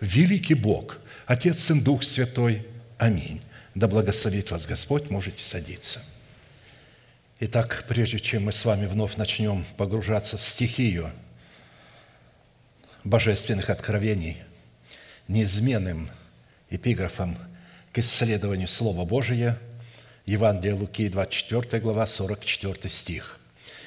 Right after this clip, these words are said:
"И сказал Иисус ученикам Своим: "Вот то, о чём я вам говорил ещё быв с вами,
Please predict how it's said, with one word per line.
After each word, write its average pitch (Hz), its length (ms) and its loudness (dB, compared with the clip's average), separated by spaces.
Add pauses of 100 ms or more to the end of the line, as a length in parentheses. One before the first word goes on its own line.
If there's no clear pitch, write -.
(100)
"И 113 60 0
сказал 120 560 2
Иисус 101 500 -2
ученикам 101 600 -2
Своим: 82 500 -4 (520)
"Вот 147 260 0
то, 143 160 2
о 113 80 0
чём 120 340 2 (140)
я 107 140 2
вам 107 160 2
говорил 107 440 2
ещё 107 320 0
быв 101 160 -2
с - 140 2
вами, 76 380 -2